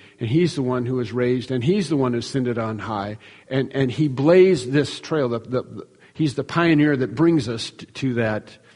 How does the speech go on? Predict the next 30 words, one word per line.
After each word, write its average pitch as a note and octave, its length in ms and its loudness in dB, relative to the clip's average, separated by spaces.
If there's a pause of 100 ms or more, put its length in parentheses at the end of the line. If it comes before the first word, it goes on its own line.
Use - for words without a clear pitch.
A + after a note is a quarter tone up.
(160)
to D#3 140 -6
that G2+ 240 -4
goal. D3 440 -4 (1160)
"Looking E3 340 2
unto C#3 160 2
Jesus, C#3+ 480 -2
the B2 140 -4
author, C#3 420 -2
the, A#2+ 260 -4
the A2 260 -6
one B2 280 -4
who, A2 360 -8 (1200)
who A#2+ 420 -8 (560)
put - 380 -4
our, A#2+ 160 -4 (160)
the A#2 80 -8
plan D3+ 380 0
before B2+ 440 0
us A#2+ 200 -8
and A#2 120 -2
everything C#3 400 -2
about D3+ 360 -2
the A#2 80 -8
plan A2 280 -6
before A2+ 280 -6
us, C3 100 -8
and F3+ 380 0 (320)
the D3 80 0
one E3 280 0
who C#3 300 -2